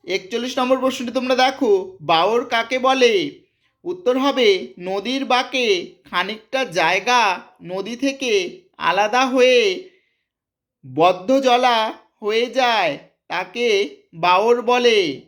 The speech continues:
বিয়াল্লিশ নম্বর প্রশ্নটি তোমরা দেখো, ঝোড়া বলতে কি বোঝো? উত্তর হবে পাহাড়ে অনেক ছোট ছোট ঝর্ণা দেখা যায়, এগুলিকে ঝোড়া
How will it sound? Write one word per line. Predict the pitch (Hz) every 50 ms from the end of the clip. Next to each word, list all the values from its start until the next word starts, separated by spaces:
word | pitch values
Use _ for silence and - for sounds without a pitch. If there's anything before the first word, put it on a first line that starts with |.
| _ _ _ _ _ _ _ _ _ _ _ _ _ _ _ _ _ _ _ -
বিয়াল্লিশ | 139 160 180 196 202 214 226 254 247 - 262
নম্বর | 247 240 254 254 254
প্রশ্নটি | 254 254 - 254 254 254 254 262
তোমরা | 254 254 254
দেখো, | 240 247 254 254 254 262 233 202 190 185 190 - - _ _ _ _ 135
ঝোড়া | 127 139 160 185 196 220 233 240
বলতে | 240 240 247 247 247 - 254 226 214 202 202 - - - _
কি | - 233 240 254
বোঝো? | 254 262 262 254 254 269 233 214 190 160 127 - - _ _ _ _ _ _ _ _ -
উত্তর | 165 170 - - 240 262
হবে | 269 277 277 269 269 247 208 185 160 135 - - _ _ _
পাহাড়ে | - 175 185 190 220 226 233 233 254 254 233 208 196 190 - - _ -
অনেক | 165 185 190 220 247 247 247 -
ছোট | - 214 185 190 202 -
ছোট | 262 240 240 247 254 240 220 202 202 202 - _ _ _ _ - 147 131
ঝর্ণা | 170 175 180 190 208 214 226 247 247 240 220 202 196 240 - - _ _ _ _ _ -
দেখা | 143 180 185 185 - 240 247 - 247
যায়, | 254 240 233 208 185 165 131 - - - _ _ _ _ _ _ -
এগুলিকে | 175 185 196 185 214 233 233 269 269 - 277 269 254 233 202 185 180 185 - _ _ _ _ _ _ _ _ _ _ _ 135
ঝোড়া | 127 180 190 208 220 240 240 233